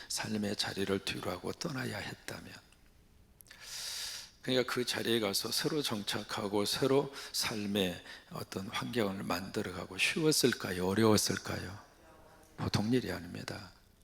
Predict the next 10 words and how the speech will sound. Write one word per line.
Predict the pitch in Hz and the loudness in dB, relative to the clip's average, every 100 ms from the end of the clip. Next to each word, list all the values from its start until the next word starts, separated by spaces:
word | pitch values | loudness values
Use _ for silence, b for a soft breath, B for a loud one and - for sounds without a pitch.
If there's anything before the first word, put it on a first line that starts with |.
| - B B B B B B B B B B B - - - - | -20 B B B B B B B B B B B -20 -20 -20 -6
지금 | - 143 | -2 4
여기에 | 120 131 | 6 6
그들이 | 127 131 120 127 | 6 4 4 4
흩어진 | - - 151 - 143 | 2 4 6 6 2
삶의 | 139 - 107 110 107 - | 2 2 2 4 2 2
자리는요, | - 95 104 101 90 117 101 | -2 -2 -2 -2 0 -2 -2
참 | - 107 101 | -6 -8 0
불안하게 | - 104 90 92 92 | 0 0 -4 -4 -6
짝이 | - 156 135 - | -6 -6 -6 -6
없죠. | - - - 92 | -8 -8 -2 -2